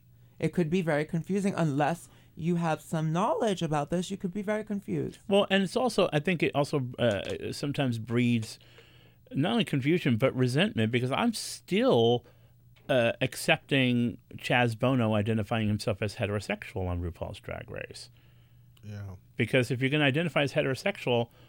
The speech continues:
Speaker 2: well, you were transgender when you needed the support of me and, and my brothers and sisters. It's, it's a very
Speaker 1: But he's,
Speaker 2: confusing
Speaker 1: uh, but transgendered and heterosexual are two different things. I'm heterosexual.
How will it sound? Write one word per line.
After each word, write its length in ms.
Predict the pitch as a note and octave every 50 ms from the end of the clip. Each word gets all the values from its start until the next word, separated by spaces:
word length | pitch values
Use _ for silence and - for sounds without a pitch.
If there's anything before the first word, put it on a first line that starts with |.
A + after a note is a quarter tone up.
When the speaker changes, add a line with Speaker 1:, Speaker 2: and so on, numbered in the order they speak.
| _ -
Speaker 2:
well, 140 | - B2+ B2+
you 140 | B2+ B2+ B2
were 80 | B2+
transgender 1200 | B2 - - - D3 E3 G#3 A#3+ A#3+ F#3+ D3 C#3 - F3+ G#3+ C#4 D4+ A#3+ E3 C#3+ C#3+ C#3+ C#3 C3+ -
when 220 | - C3 C3 C3+ C3+
you 140 | C3+ C3
needed 440 | C3 C3 C#3 C#3+ C#3 C3 B2+ A#2+ B2
the 100 | - A#2+
support 480 | - - B2 A2 - - E3 E3 C#3+ A#2
of 100 | A2 A2
me 320 | A#2 A#2 A#2+ A#2+ A#2 A2
and, 200 | G#2+ G#2+ G#2+ - -
and 320 | A#2+ A2+ G#2 G#2 G2+ G2+ -
my 220 | G2 G2+ G2+ F#2+
brothers 400 | G2 A2 A2+ A2 G#2 G#2+ G2+ G2
and 120 | G#2 G2 F#2
sisters. 680 | - D3+ F3 F3+ - - - - - - - - - - - - - - - - - - - - _ _
It's, 160 | - D#3 D3 -
it's 200 | - F3+ D#3+ -
a 60 | E3
very 360 | C#3+ B2+ B2+ C#3+ E3 F3+ G3
Speaker 1:
But 280 | G3 G3 - F3+ A#3+ B3
he's, 80 | B3+ B3+
Speaker 2:
confusing 360 | F3 F3 F3 F#3 - - F#3+ F3+
Speaker 1:
uh, 20 |
but 180 | F3+ A#3 A3+ A3+
transgendered 800 | - - A3+ G#3 G#3 A#3 A#3+ G#3+ - - G#3 G#3+ G#3+ G#3 G#3+ F#3
and 160 | F#3+ F3+ F#3
heterosexual 640 | G3 F#3 F3 F3 E3+ E3+ - F#3+ F#3+ - - - E3
are 80 | C#3+ C#3+
two 160 | - - E3+
different 300 | - D#3+ C3 C#3+ D3 D3+
things. 120 | F3+ - -
I'm 160 | D3 F3 A3
heterosexual. 640 | A3+ F3 D#3 C3+ B2+ - B2+ - - - C#3 D3